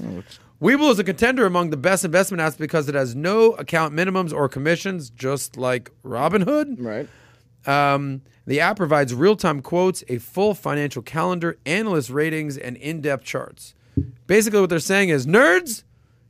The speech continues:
Speaker 2: you found your place
Speaker 1: <laughs> Yeah.
Speaker 2: here on Webull." Currently, Webull will give you free stock value between three or three hundred bucks for simply opening an account. Not bad.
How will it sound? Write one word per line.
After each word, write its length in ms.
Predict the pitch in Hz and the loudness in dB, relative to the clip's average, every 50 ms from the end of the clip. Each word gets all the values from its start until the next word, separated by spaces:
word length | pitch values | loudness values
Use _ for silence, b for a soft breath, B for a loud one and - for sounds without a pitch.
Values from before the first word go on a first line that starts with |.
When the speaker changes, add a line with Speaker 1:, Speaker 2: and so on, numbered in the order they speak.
| _ _ _ _ - | _ _ _ _ 0
Speaker 2:
you 160 | 156 185 220 | 2 4 4
found 300 | - - 180 151 156 165 | 4 4 2 4 4 2
your 60 | 180 | 0
place 440 | - - 175 160 147 131 120 165 143 160 | 2 4 4 6 6 4 4 2 2 2
Speaker 1:
<laughs> 0 | |
Yeah. 360 | 202 175 165 165 151 139 123 - | 2 2 2 0 -6 -6 -6 0
Speaker 2:
here 220 | 147 160 175 185 | 2 4 6 6
on 140 | 190 196 190 | 6 6 6
Webull." 560 | 185 190 196 196 190 165 170 160 139 113 - b b b b b b b b b | 6 6 8 8 8 6 6 6 4 4 0 b b b b b b b b b
Currently, 280 | - 208 226 233 214 | 0 0 2 2 2
Webull 240 | 196 196 214 226 226 | 4 4 6 6 6
will 80 | 208 190 | 4 4
give 140 | 170 185 165 | 4 2 0
you 80 | 160 | 0
free 260 | 139 - - 220 214 | -2 -2 -2 0 0
stock 360 | 175 - - - 185 185 185 156 | 0 0 2 2 4 2 2 2
value 280 | 147 165 170 180 175 | 2 2 4 4 4
between 260 | 147 143 - 151 143 | 2 0 0 0 -2
three 380 | 123 - - 135 143 180 226 233 | -2 -4 -8 -4 -2 -2 0 0
or 80 | 180 135 | -2 -2
three 240 | - 147 175 214 | -4 -4 -2 0
hundred 320 | 190 143 139 120 120 120 110 | 0 0 -2 -4 -6 -8 -8
bucks 380 | 117 123 120 123 127 - - - b b b b | -6 -6 -6 -6 -6 -10 -14 -16 b b b b
for 120 | b - 120 | b -8 -6
simply 400 | - - 214 196 233 247 - - - | -2 -2 -2 0 -2 -4 -4 0 2
opening 380 | 143 175 180 - 233 247 240 | 2 2 2 2 0 0 2
an 40 | 247 | 2
account. 540 | 247 247 254 269 294 294 277 214 - - - _ _ _ _ _ _ | 0 2 4 4 6 6 4 4 0 -4 -16 _ _ _ _ _ _
Not 220 | 131 127 131 143 139 | -4 -2 -2 0 2
bad. 340 | 175 185 202 196 175 139 | 4 4 4 4 2 0